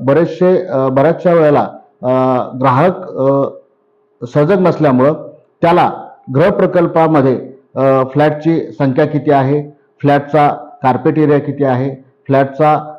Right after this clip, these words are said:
बिल्टअप एरिया किती आहे, फ्लॅटचा सेलेबल एरिया किती आहे, फ्लॅटमध्ये पार्किंगची सुविधा आहे की नाही, ह्या गोष्टी अनभिज्ञ असतात. त्यासाठी सगळ्यात महत्त्वाचं, कमीत कमी दोन तीन मीटिंगमध्ये ग्राहकाने त्या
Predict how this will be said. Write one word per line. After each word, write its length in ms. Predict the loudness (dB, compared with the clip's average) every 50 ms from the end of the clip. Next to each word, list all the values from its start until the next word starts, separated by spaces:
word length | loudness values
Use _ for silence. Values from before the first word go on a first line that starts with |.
| -8 -4
बिल्टअप 340 | -2 -2 0 0 0 0 2
एरिया 200 | 2 2 2 0
किती 280 | 0 -4 -8 -4 -4
आहे, 260 | -4 -2 -2 -4 -6 -6
फ्लॅटचा 460 | -6 -4 -4 -4 -2 -2 -2 -2 -2 -4 -8 -18 _ _ _ _ -20 -20
सेलेबल 480 | -20 _ 0 2 2 4 2 4 2
एरिया 220 | 4 4 2 2 0
किती 240 | -2 -6 -2 0
आहे, 260 | 0 0 0 -2 -4 -6 -8 -14 -20 _ _ _ _ _ _
फ्लॅटमध्ये 440 | 0 2 2 2 2 2 2 2 2
पार्किंगची 480 | 2 0 0 0 0 -2 -2 -2 -2
सुविधा 340 | -4 -2 0 2 2 2 2
आहे 160 | 2 0 -2
की 120 | -2 -2 -2
नाही, 180 | -2 -2 -4 -6 -12 _ _ _ _ _
ह्या 160 | 0 2 2 2
गोष्टी 300 | 2 0 0 2 0 2
अनभिज्ञ 520 | 2 4 2 2 2 2 0 0 2 0
असतात. 300 | 0 0 -2 -8 -10 -10 -10 -16 _ _ _ _ _ _ _ _ _
त्यासाठी 460 | 0 0 2 2 0 0 0 0 -2 -2 -4 -12 -20 -20 _ _ _
सगळ्यात 340 | -2 2 2 2 2 0 0
महत्त्वाचं, 540 | -2 -2 0 0 0 0 0 0 -2 -2 -2 -4 -10 -16 -20 _ _ _ _ _ _ _ -2
कमीत 220 | 0 2 2 0 0 0
कमी 260 | 0 2 2 2 0 -2 -6 -10
दोन 380 | -4 0 2 2 2 2 0 0
तीन 340 | 0 2 2 2 0 -2 -6 -4
मीटिंगमध्ये 760 | 0 0 0 2 2 0 2 2 2 2 2 0 -2 -2 -6 -16 -20 _ _ _ -2 -2
ग्राहकाने 840 | 0 2 2 2 2 2 2 2 2 2 0 -2 -6 -10 -16 -20 _ _ _ _ _ _
त्या 240 | 2 2 2 2